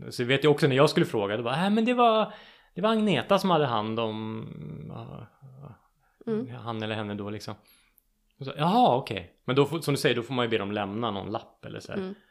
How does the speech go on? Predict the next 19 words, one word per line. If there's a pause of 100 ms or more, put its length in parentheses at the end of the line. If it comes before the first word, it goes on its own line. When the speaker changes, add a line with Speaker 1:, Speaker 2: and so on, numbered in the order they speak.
(140)
Speaker 1:
fråga
dagen
efter
eller
ja,
du
vet. (760)
Speaker 2:
Ja,
Speaker 1:
Så.
Speaker 2:
men
det
är
väl
fördelen, (160)
alltså
så
här,
tänker
jag,